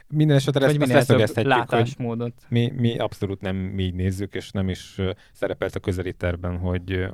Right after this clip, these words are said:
Speaker 1: hogy akár nullára is kihozzuk a mi podcastünket. Ö,
Speaker 2: Hát ez egy ilyen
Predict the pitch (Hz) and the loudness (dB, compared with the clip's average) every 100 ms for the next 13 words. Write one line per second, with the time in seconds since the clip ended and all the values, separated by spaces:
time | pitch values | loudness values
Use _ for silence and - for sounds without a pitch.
0 | - 95 92 92 95 95 _ - 104 - | -8 -6 -4 -2 -4 -6 _ -14 -8 -4
1 | 95 92 90 90 87 87 87 85 92 92 | 0 2 2 0 -4 -6 -6 -6 -6 -6
2 | 98 127 127 113 - 113 110 110 - - | -4 -4 -2 -2 -2 -6 -2 -4 -6 -20
3 | - - - 95 92 104 117 233 214 196 | -20 -12 -4 -2 -2 -4 -4 0 2 2
4 | 190 180 180 190 | 4 2 2 -2